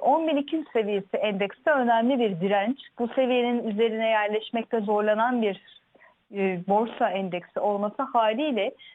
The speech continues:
yukarı yönde satış, e, yukarı yöndeki hareket biraz, e, hız kesebilir, zorlanabilir. Buralardan on bin iki yüz seviyesinden satışlar gelebilir. Dolayısıyla kapanış bizim için oldukça önemli. On bin seviyesi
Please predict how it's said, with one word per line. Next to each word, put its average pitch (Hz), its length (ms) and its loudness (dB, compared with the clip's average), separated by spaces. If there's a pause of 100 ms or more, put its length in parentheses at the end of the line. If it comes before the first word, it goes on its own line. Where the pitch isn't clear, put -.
(120)
yukarı 294 300 0
yönde 247 460 0 (160)
satış, 320 280 -2 (180)
e, 214 80 0
yukarı 247 340 0
yöndeki 220 340 0
hareket 233 320 -2
biraz, 294 240 4 (460)
e, 220 320 0 (640)
hız - 260 -4
kesebilir, 233 640 0 (440)
zorlanabilir. 262 840 0 (160)
Buralardan 240 600 0
on 240 240 -8
bin 247 80 -6
iki 247 200 -10
yüz 240 140 -10
seviyesinden 233 500 -2
satışlar 240 520 -2
gelebilir. 214 520 -6
Dolayısıyla 247 680 -2 (320)
kapanış 247 580 -4
bizim 220 260 -2
için 294 340 -4
oldukça 226 600 0
önemli. 233 520 0 (340)
On 311 240 2
bin 262 220 0
seviyesi 190 720 -4